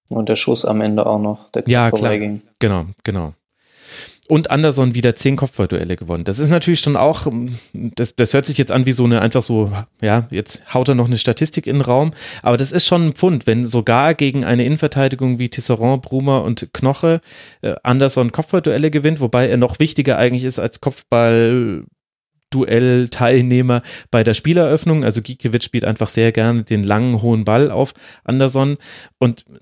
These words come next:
Speaker 2: da, da könnte Union noch ein bisschen mehr mitarbeiten, finde ich. Ich finde, obwohl eigentlich alle wissen, was passieren wird bei langen Bällen aus der Abwehr von Union, die es einfach häufig gibt,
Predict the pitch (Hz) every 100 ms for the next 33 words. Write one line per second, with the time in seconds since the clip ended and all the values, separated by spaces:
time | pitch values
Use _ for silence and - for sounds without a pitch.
0 | _ _ _ - 131 156 170 175 156 147
1 | 143 147 143 151 - 175 156 143 135 151
2 | 147 127 139 - 135 123 120 117 104 104
3 | 90 90 - 90 87 90 - 127 127 127
4 | 123 - - 123 107 139 139 - - 113
5 | 120 - 127 160 131 151 165 143 117 127
6 | - - 123 147 156 175 151 165 - 120
7 | 120 110 117 139 135 123 131 135 123 147
8 | - 120 143 135 139 127 127 127 131 120
9 | 110 120 - 131 - 127 - 139